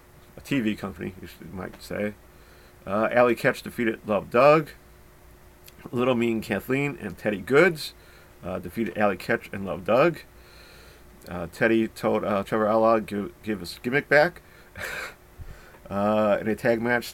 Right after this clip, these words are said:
Gabriel Sky and Tristan Ty defeated, uh, Jay Lyon and Midas Black. Uh, Max Caster, the heel Max Caster, defeated C P A.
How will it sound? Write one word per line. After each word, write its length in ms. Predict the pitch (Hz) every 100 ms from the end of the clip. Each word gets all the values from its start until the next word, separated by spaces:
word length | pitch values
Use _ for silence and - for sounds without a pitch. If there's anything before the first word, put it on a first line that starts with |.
| - -
Gabriel 320 | 113 104 101
Sky 420 | - 123 123 123
and 300 | - 104 98
Tristan 480 | - 110 - 98 101 -
Ty 440 | - 131 147 151 143
defeated, 520 | - - 113 107 - - - - - - - - - - - -
uh, 420 | 104 101 101 90
Jay 220 | 85 117 113
Lyon 400 | 113 120 120 -
and 140 | 104
Midas 300 | 98 90 87
Black. 480 | - 107 131 165 - - - - - - - - - - - - -
Uh, 160 | 104 104
Max 400 | 98 117 131 -
Caster, 640 | - 117 143 - 170 175 - -
the 60 | -
heel 540 | - - 180 190 120 107
Max 280 | 101 -
Caster, 460 | - 110 104 - 117
defeated 380 | 101 - 107 -
C 200 | - 110
P 240 | - 107
A. 300 | 120 147 151